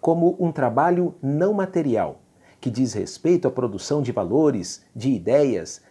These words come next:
de saberes e que importa que tais elementos sejam transmitidos às demais gerações. E neste contexto que falaremos sobre a especificidade da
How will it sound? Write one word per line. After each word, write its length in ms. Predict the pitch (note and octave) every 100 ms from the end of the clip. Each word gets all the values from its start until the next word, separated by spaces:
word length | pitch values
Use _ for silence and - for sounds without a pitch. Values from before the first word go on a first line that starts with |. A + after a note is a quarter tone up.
| -
de 160 | A#2
saberes 840 | C#3+ B2 F2 A#2+ E3 D3 F#2 - - - -
e 80 |
que 120 | G3+ B3+
importa 540 | B3 C#3+ C#3+ A#2 G2
que 160 | - A#2+
tais 340 | A#2+ B2 G#2
elementos 760 | G2 F2 F#2+ F#3+ F#3 G3 F#3+ - _
sejam 500 | - - F#3 F3 F3
transmitidos 960 | D3+ G#3 A3 F#3 D#3 B2+ F#3 F#3+ F3 D3+
às 160 | C#3
demais 320 | C3 B2 A#2 A2
gerações. 680 | A2 G#2+ - - - - -
E 60 |
neste 240 | D3 C#3 -
contexto 580 | A2 G2 F#3 G#3 G3+ F#3+
que 140 | F#3+
falaremos 580 | F#3+ F3+ D3+ E3+ F3+ E3+
sobre 480 | E3 D#3+ D#3+ - -
a 100 | C3
especificidade 1040 | C#3 G3+ - F3 C#3+ - - A#2 C3+ D3 C#3
da 300 | C3 B2